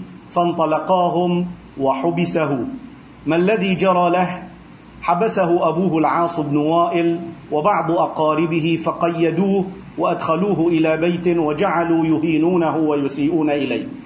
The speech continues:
"تخرج من بيننا، تتركنا إلى دين صاحبك"، وهكذا،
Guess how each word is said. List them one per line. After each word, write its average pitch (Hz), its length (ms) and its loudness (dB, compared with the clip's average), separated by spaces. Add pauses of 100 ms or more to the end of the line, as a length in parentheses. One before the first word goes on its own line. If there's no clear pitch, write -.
(280)
"تخرج 170 400 2
من 165 260 2
بيننا، 180 680 2 (240)
تتركنا 170 640 2
إلى 170 300 2
دين 180 320 2
صاحبك"، 185 720 2 (360)
وهكذا، 202 880 0